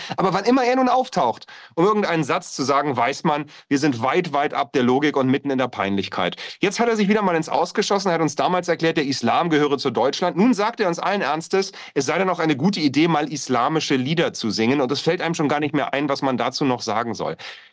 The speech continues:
Das Einzige, bei dem Christian Wulff zuverlässig nicht enttäuscht, jedenfalls, ist seine Dämlichkeit. Und nein, es ist wirklich keine gute Idee, irgendeine,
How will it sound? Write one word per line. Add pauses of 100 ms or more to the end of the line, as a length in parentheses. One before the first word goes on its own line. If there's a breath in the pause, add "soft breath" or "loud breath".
(280 loud breath)
Das
Einzige, (180)
bei
dem
Christian
Wulff
zuverlässig
nicht
enttäuscht,
jedenfalls,
ist
seine
Dämlichkeit.
Und
nein,
es
ist
wirklich
keine
gute
Idee,
irgendeine,